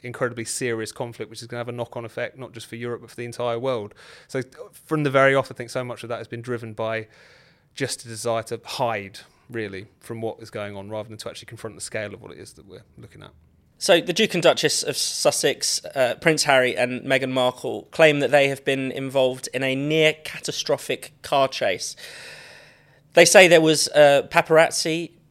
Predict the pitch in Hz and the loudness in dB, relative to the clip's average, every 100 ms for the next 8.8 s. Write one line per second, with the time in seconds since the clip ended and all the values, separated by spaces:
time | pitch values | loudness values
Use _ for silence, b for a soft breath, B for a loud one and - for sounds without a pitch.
0 | - - 147 - 147 143 151 156 160 151 | -2 2 2 0 -4 -4 2 8 8 8
1 | 131 - 117 113 135 143 156 170 131 - | 0 -4 -4 -4 -2 4 6 6 2 -4
2 | 147 - 139 127 - - 131 131 127 175 | -6 -4 -2 -4 -6 -8 -2 0 0 0
3 | 160 143 131 - - 143 135 110 87 98 | 2 2 -2 -6 -2 0 2 0 -4 -6
4 | - - b b b b _ - 143 135 | -10 -12 b b b b _ 0 0 0
5 | 131 - - 139 - _ 156 170 - 143 | -4 -6 -6 -6 -6 _ 2 2 0 -2
6 | 143 135 - 139 131 156 147 156 156 147 | 0 0 -4 -6 0 2 4 2 0 2
7 | 147 143 - 151 139 98 76 - - B | 0 0 0 0 0 -4 -8 -14 -14 B
8 | B B B B - 208 131 | B B B B 6 10 10